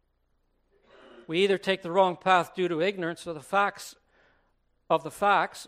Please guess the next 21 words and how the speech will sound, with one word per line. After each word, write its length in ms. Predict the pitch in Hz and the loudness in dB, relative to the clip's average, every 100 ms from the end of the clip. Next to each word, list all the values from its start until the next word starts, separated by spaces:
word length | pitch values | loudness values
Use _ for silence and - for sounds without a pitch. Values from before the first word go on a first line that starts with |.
| - | 0
or 160 | 180 | 2
the 160 | 160 165 | 2 0
other 320 | 185 220 185 | 2 2 0
one 400 | 156 160 165 170 - | -2 -2 -2 -6 -10
is 200 | 165 151 | -12 -10
we 120 | 156 | -12
assume 440 | 143 - 220 185 | -10 -8 -6 -4
that 180 | 165 165 | -6 -4
by 160 | 165 156 | -6 -6
continuing 800 | 160 139 - 220 196 170 160 147 _ _ | -10 -16 -12 -10 -6 -6 -8 -12 _ _
on 280 | - 160 151 | -6 -6 -6
the 100 | 135 | -14
same 560 | - - 185 247 226 165 | -16 -12 -10 -10 -12 -14
path 400 | 139 127 139 160 _ _ _ _ _ _ _ _ _ _ _ _ _ - | -16 -14 -16 -20 _ _ _ _ _ _ _ _ _ _ _ _ _ -16
that 120 | 160 | -12
we're 180 | 139 139 | -8 -6
on 320 | 180 139 117 | -8 -10 -14
is 200 | 123 117 | -20 -16
the 100 | 139 | -14
right 260 | 151 202 _ | -14 -14 _
path 320 | 160 117 107 | -18 -18 -20